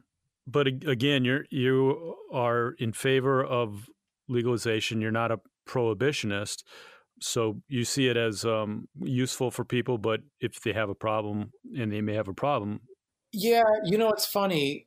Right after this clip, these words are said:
Speaker 2: Uh, this is such a, a, a binary time, you know, that you're either for this or you're against this.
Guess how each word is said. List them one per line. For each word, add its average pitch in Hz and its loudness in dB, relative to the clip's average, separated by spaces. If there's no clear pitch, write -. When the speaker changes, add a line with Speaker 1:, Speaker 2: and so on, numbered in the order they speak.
Speaker 2:
Uh, 156 -2
this 170 0
is 180 2
such 180 2
a, 160 2
a, 123 -2
a 120 -4
binary 135 2
time, 113 -4
you 110 -4
know, 107 0
that 104 -2
you're 117 2
either 110 0
for 131 2
this 123 0
or 110 2
you're 107 2
against 104 -2
this. - -4